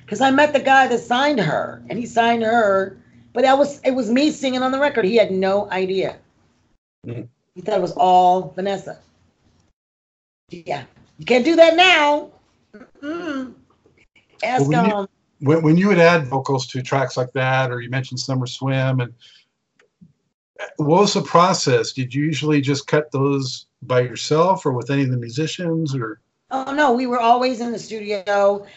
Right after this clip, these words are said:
Speaker 1: You know, it was like, we'd all be in the studio, everybody would go in there and everybody sing. And then George, like, if he didn't like what you were doing, he'd say, "You're fired." So you knew that meant get out. <laughs> Just that session, like,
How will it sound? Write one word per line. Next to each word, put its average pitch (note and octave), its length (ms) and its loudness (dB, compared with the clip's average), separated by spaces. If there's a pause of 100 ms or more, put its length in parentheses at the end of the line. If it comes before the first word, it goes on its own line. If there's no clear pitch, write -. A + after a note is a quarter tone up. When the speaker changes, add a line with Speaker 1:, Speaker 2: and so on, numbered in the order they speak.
(180)
Speaker 1:
You A3+ 120 -6
know, G#3 200 2
it G3+ 40 -2
was G#3 120 -4
like, G3 380 0 (140)
we'd G#3 120 -6
all G3 140 4
be A3+ 80 -2
in A3+ 60 -2
the A3+ 60 -6
studio, G3+ 240 -4
everybody F#3+ 220 0
would G3+ 100 -8
go F#3+ 120 -2
in F#3+ 80 -4
there F#3 140 -2
and F3+ 100 -4
everybody F#3 300 -4
sing. F#3 300 -4
And E3+ 80 -8
then E3+ 100 -8
George, E3+ 240 0
like, E3 160 0
if E3 60 -10
he F3+ 60 0
didn't F#3+ 200 0
like F3 180 2
what F3 160 -8
you G3+ 60 -6
were G#3 80 -4
doing, E3+ 300 -4
he'd E3+ 100 -8
say, F3 100 -6
"You're A#3 140 -2
fired." C4 560 2 (460)
So D#3+ 100 -16
you E3+ 100 -10
knew F#3+ 260 -4
that E3+ 220 -2
meant E3 180 -6
get D#3+ 120 -2
out. C#3 260 -4 (460)
<laughs> - 260 -2 (320)
Just - 280 -2
that C4+ 240 2 (140)
session, E3 460 -4
like, E3+ 240 -8